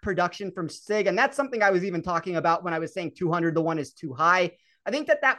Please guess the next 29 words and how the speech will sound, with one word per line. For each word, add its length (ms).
flat 280
production 460
that 140
it 80
expects 420
from 160
him 240
just 160
provides 400
a 80
much 340
safer 560
candidate 540
for 100
us 120
to 100
target 500
with 160
a 60
tournament 380
that 100
has 180
a 40
cut. 280
If 220
you 100
made 220
me 100
guess, 340